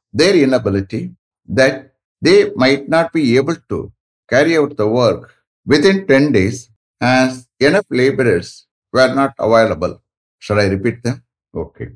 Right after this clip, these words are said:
They expressed their inability that they would not be able to carry out the work within ten days as enough laborers were not available. Then might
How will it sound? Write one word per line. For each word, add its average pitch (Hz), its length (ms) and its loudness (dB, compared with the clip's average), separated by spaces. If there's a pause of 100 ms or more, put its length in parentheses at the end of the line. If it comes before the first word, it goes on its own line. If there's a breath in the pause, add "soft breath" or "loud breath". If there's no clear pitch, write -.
(320)
They 175 420 2
expressed 143 640 -2 (540)
their 185 260 4
inability 131 880 2 (320)
that - 520 -2 (320)
they 135 160 4
would 135 260 0
not 202 240 0
be 151 220 2
able 151 180 0 (120)
to 104 260 -2
carry 143 300 2
out 143 180 0
the 107 120 0
work 104 380 0 (380 soft breath)
within 185 400 0
ten 135 260 2
days 104 360 -4 (320)
as 131 360 0
enough 175 440 0
laborers 120 640 -2 (100)
were 120 200 2
not 127 260 -4
available. 95 580 -2 (600)
Then 87 160 0
might 120 380 -2